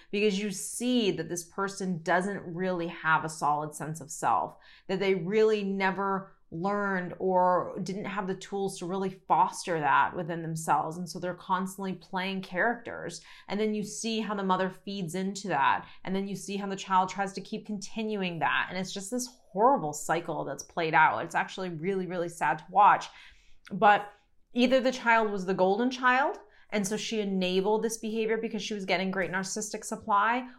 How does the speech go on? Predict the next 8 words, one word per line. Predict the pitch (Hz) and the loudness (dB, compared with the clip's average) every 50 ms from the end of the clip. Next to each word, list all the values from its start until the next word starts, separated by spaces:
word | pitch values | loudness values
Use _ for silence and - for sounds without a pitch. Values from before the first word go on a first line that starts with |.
| - - - | -20 -8 -2
or | - 254 277 285 247 220 202 202 202 - - - _ - - - - | 0 4 8 10 10 10 10 8 6 4 -8 -18 _ -20 -20 -18 -10
this | 208 196 196 214 208 - | -2 2 2 2 2 0
child, | - - - - - 240 247 254 254 254 254 254 240 - | -6 -8 -10 -6 2 4 4 6 6 4 2 2 0 0
or | - 220 233 233 | 2 2 2 2
she | 233 - - 247 | 0 -2 0 0
enabled | 240 220 214 220 226 247 277 269 302 302 294 254 | 0 2 2 -2 -2 -2 0 0 0 0 0 2
the | 233 247 | 2 0
child | 247 254 - - - - - - 202 202 202 185 175 165 156 160 165 165 170 | 0 0 -10 -12 -8 0 2 4 4 4 4 4 4 4 4 2 0 -2 -4